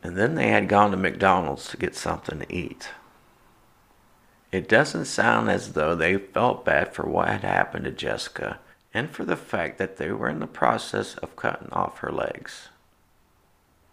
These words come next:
Matt had said that he was surprised that Chris and Sharon did not turn him in to the police. He said that he only met Chris and Sharon a few days before the actual murder in the library.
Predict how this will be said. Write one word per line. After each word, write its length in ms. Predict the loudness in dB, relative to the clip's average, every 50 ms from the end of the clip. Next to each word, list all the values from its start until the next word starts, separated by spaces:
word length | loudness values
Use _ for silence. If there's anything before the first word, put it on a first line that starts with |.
| _ _ _ _ _ _ _ -4
Matt 200 | 0 2 2 2
had 180 | 2 0 -2
said 380 | -4 -6 -2 2 4 4 4 4
that 140 | 2 -2 -2
he 140 | -2 -2
was 160 | -2 -2 -2 -4
surprised 640 | -6 -14 -8 -2 0 4 4 6 4 4 2 -2
that 160 | -6 -6 -6 -8
Chris 380 | -2 2 2 2 2 2 -2
and 80 | -6 -8
Sharon 500 | -6 -2 0 0 2 2 2 0 0 -2
did 160 | -2 -2 -2
not 240 | -2 -2 -2 -4 -6
turn 220 | -4 -2 0 0
him 180 | 0 -2 -2 -2
in 160 | -2 -4 -4
to 120 | -6 -8 -10
the 80 | -10
police. 640 | -10 -8 -6 -2 -2 -2 -2 -4 -8 -14 -16 -18 -20 -20 _ _ _ _ _ _ _ _ _ _ _ _ _ _ _ _ _ _ _ _ _ _
He 140 | -10 -10 -10
said 400 | -10 -8 -6 -4 -4 -4 -2 -4
that 160 | -6 -6 -4
he 140 | -4 -4 -2
only 360 | -2 0 0 0 -2 -2 -4
met 480 | -2 0 2 2 2 0 0 -6 -14 -6
Chris 280 | -2 -2 -2 -2 -2
and 80 | -6 -6
Sharon 360 | -4 -4 -2 -2 -2 -2 -4
a 60 | -6
few 280 | -8 -8 -6 -6 -4 -2
days 400 | 0 2 2 2 2 0 -2 -4
before 380 | -8 -12 -12 -10 -8 -6 -6
the 220 | -4 -6 -6 -4 -2
actual 360 | -2 -2 -2 -4 -6 -6 -6
murder 500 | -2 0 2 2 2 0 -2 -6 -10 -12 _ _ _ _ _ _ _ _ _ _ -12
in 120 | -10 -8
the 80 | -6 -6
library. 680 | -2 0 2 2 2 0 -2 -6 -8 -6 -8 -8 -12